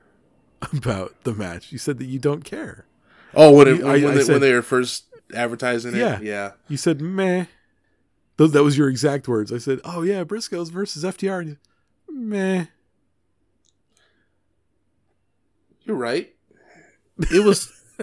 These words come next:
Speaker 2: <laughs> it was still a good match. I, I went back and, and, and watched the whole thing.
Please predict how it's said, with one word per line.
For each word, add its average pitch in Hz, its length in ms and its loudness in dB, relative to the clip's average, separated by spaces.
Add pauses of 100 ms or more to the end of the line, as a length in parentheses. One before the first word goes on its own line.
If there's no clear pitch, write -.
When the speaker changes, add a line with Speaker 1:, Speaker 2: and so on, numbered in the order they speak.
(120)
Speaker 2:
<laughs> - 360 -20
it 135 100 -4
was 202 160 0
still 233 240 -2
a - 20 2
good 165 240 0
match. - 520 -8 (1160)
I, 147 320 -2
I 139 180 -4
went 160 280 -4
back 170 260 0
and, 151 120 -6
and, 127 280 -8
and 123 220 -8
watched 139 240 -4
the 147 80 -8
whole 139 180 -2
thing. 135 440 -8